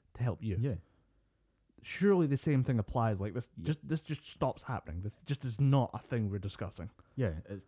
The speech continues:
Speaker 2: fucking ridiculous.
Speaker 1: That's ridic-, oh.
Speaker 2: I'm, I'm, I'm a law student. I get, I don't like talking about university all the time 'cause I realised in other episodes I do talk about, talk about it a bit too much. But I've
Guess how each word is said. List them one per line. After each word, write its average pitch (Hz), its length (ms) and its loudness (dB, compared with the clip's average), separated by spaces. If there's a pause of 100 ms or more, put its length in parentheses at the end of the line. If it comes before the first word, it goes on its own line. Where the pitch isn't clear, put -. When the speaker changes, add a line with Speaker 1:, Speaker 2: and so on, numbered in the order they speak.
Speaker 2:
fucking 123 220 -4
ridiculous. 90 400 -4
Speaker 1:
That's 120 260 -4
ridic-, 139 340 -4
oh. 104 240 -4
Speaker 2:
I'm, 165 240 2 (100)
I'm, 160 380 2
I'm 156 140 0
a 143 60 2
law 135 140 2
student. 101 340 -4 (800)
I 104 80 -6
get, 117 140 -4
I 113 60 -2
don't 120 200 -2
like 107 120 0
talking 107 240 0
about 104 100 -2
university 95 380 0
all 98 80 -4
the - 60 -8
time 107 120 4
'cause 110 120 0
I - 20 4
realised 104 400 2
in 104 160 -2
other 110 220 0
episodes 104 360 -2
I 95 120 -2
do 98 100 -2
talk 104 240 2
about, 92 320 -4 (140)
talk 117 180 -2
about 101 140 -2
it 95 40 -8
a - 20 -8
bit 90 180 -8
too 90 80 -6
much. 87 240 -6
But - 100 -12
I've 117 160 0